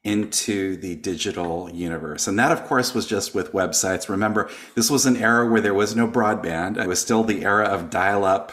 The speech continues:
internet, where internet was super, super thin. And you had this responsibility, this portfolio, where you began working with the stations in particular and getting their kind of, or trying to get their <laughs> web presence up, and eventually, of course, with A B C as well.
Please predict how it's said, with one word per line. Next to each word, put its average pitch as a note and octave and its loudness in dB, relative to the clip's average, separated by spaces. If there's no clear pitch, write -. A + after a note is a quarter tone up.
internet, G2 -2
where E2+ -2
internet F#2 -2
was F#2 -4
super, - -4
super F2+ -4
thin. F2 -2
And A2+ 6
you C3+ 6
had C3+ -2
this B2+ 2
responsibility, A2+ 0
this F#2+ -4
portfolio, A2+ -2
where G2 -2
you G2 -4
began G2 -4
working F#2 -4
with F#2+ -2
the G2 -2
stations F2 -2
in F2+ -6
particular F2 -6
and F2 -6
getting F2+ -4
their F2+ -6
kind F#2 -8
of, F#2 -10
or F#2+ -8
trying G2+ 0
to - -2
get A2+ -2
their - -10
<laughs> D#3 2
web - -2
presence F2+ -2
up, F2+ -2
and F#2 -4
eventually, F2 -4
of - -10
course, - -4
with D2+ -12
A E2 -4
B D#2+ -4
C E2 -6
as D#2+ -4
well. F2+ -4